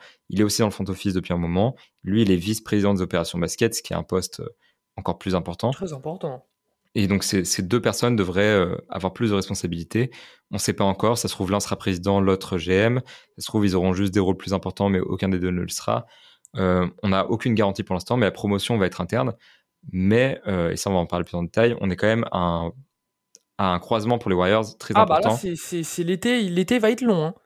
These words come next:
Speaker 1: Ah, je te laisse en parler, euh.
Speaker 2: Bah, justement, je te lance là-dessus, puisque du coup, Bob Myers, euh, s'en va cet été, à la fin de la saison. Donc là, c'est, c'est terminé, hein, euh, très clairement pour Bob Myers.
Speaker 1: Oui,
Speaker 2: Et ça,
Speaker 1: évidemment.
Speaker 2: ça, ça arrive au moment où, euh, t'as quand même des dossiers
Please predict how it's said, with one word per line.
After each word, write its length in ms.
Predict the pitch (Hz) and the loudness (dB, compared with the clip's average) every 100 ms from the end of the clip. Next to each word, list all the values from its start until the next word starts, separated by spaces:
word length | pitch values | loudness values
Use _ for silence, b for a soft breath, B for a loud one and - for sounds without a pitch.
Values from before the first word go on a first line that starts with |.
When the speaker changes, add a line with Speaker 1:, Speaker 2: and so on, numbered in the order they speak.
| - | -6
Speaker 1:
Ah, 80 | - | -2
je 60 | |
te 60 | 104 | 0
laisse 160 | 92 | 0
en 60 | 87 | 0
parler, 240 | 90 90 | 0 2
euh. 240 | 98 87 90 - _ _ _ _ _ - | 4 2 0 -6 _ _ _ _ _ -8
Speaker 2:
Bah, 120 | 147 | -4
justement, 460 | 147 160 214 202 175 | -4 0 2 2 0
je 60 | |
te 80 | - | 0
lance 240 | 170 165 170 | 0 0 0
là-dessus, 320 | 175 - 285 | -2 -4 -10
puisque 240 | 160 - | -10 -8
du 160 | 151 160 | -8 -6
coup, 100 | 185 | 0
Bob 160 | 156 | 0
Myers, 260 | 151 156 170 175 - | 2 2 2 -2 0
euh, 100 | 139 | -2
s'en 200 | 135 147 | -2 -2
va 120 | 139 | -4
cet 220 | - 131 | -4 -6
été, 200 | 175 233 | -6 -4
à 60 | 269 | -2
la 80 | 135 | -4
fin 140 | 127 | -6
de 80 | 120 | -12
la 60 | 120 | -10
saison. 300 | 160 175 247 | -8 -6 -6
Donc 140 | 131 | -4
là, 80 | 139 | -6
c'est, 140 | 131 | -8
c'est 160 | 123 123 | -12 -12
terminé, 360 | 127 160 240 | -4 0 2
hein, 160 | 135 147 | 2 0
euh, 100 | 127 | -4
très 160 | - 135 | -6 -8
clairement 260 | 135 147 | -4 -4
pour 140 | 151 127 | -6 -6
Bob 120 | 123 | -6
Myers. 260 | 123 147 247 - b b b | -4 -4 -4 -8 b b b
Speaker 1:
Oui, 160 | 104 98 | 2 2
Speaker 2:
Et 40 | |
ça, 140 | - - | 0 -4
Speaker 1:
évidemment. 140 | 87 | -4
Speaker 2:
ça, 100 | 139 | -4
ça 200 | - 127 | -2 -2
arrive 300 | 127 214 190 | 0 0 0
au 80 | 139 | -2
moment 420 | 135 156 226 - 202 | 0 2 0 0 0
où, 240 | 254 370 _ _ _ _ _ - | 2 0 _ _ _ _ _ -4
euh, 100 | 143 | -2
t'as 160 | 139 139 | -2 2
quand 160 | 151 | 4
même 320 | 165 214 160 143 _ _ _ - | 4 4 -2 -6 _ _ _ -20
des 320 | 165 151 147 | -10 -2 -2
dossiers 400 | 147 147 190 | -2 -4 -4